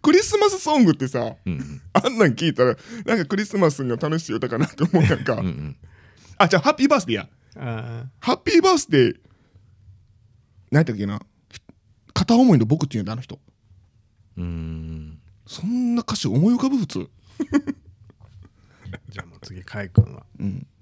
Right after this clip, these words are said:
Speaker 2: いろいろあるけど、
Speaker 3: うん。
Speaker 2: 清水翔太とか、
Speaker 3: あ、出た。
Speaker 1: 出た。
Speaker 2: 牧原紀之とか、
Speaker 1: はいはい。
Speaker 2: あと、カンとかね。カン、まあ、ご存知ないかもしれないけど、
Speaker 1: うん。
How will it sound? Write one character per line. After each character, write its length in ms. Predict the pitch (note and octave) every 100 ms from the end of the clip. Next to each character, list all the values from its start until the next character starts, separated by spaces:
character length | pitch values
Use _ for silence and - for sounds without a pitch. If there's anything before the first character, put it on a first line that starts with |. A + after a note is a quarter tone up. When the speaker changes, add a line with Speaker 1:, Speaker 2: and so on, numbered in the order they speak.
| -
Speaker 2:
い 140 | - F#2+
ろ 160 | G2+ B2
い 40 |
ろ 120 | F2+
あ 40 | D2
る 60 |
け 140 | - D2
ど、 360 | G#2+ G#2 - A2+
Speaker 3:
う 40 |
ん。 400 | A2+ B2 G#2 G2+ - - _ - _ _ _ - - - _ _
Speaker 2:
清 220 | - -
水 160 | D#2+ C#2
翔 200 | - D2+
太 160 | C#2 C#2
と 100 | C2
か、 400 | - A#2 D#2+ - _ _ _
Speaker 3:
あ、 120 | F2+
出 100 | -
た。 160 | - - F#2+ -
Speaker 1:
出 80 | A#2+
た。 260 | - - - - _ _ _ - -
Speaker 2:
牧 320 | E2 D#2+ -
原 160 | D#2+ C#2+
紀 220 | C#2 C#2+
之 220 | C2+ -
と 100 | -
か、 340 | - E2+ C3 - _ _ _ _
Speaker 1:
は 120 | -
い 60 | G#2+
は 120 | -
い。 60 | - A#2 - _ - _ _ _ _ _ F#2+
Speaker 2:
あ 20 |
と、 380 | F#2 D#2+ D2+ - _
カ 280 | - A#2+ A2+
ン 140 | D2+
と 140 | F#2+ -
か 120 | -
ね。 160 | A2 - _ _ _ _ _ _ _ _
カ 180 | - F#2+
ン、 180 | C#2 - _ -
ま 120 | D#2
あ、 40 | C2+
ご 100 | D#2+
存 180 | E2 D#2
知 80 | C2
な 120 | C#2+
い 40 |
か 60 | C#2
も 80 | C#2
し 100 | -
れ 60 |
な 120 | B1 A1
い 40 |
け 100 | -
ど、 100 | D2
Speaker 1:
う 20 |
ん。 400 | G2+ G2 F#2 C#3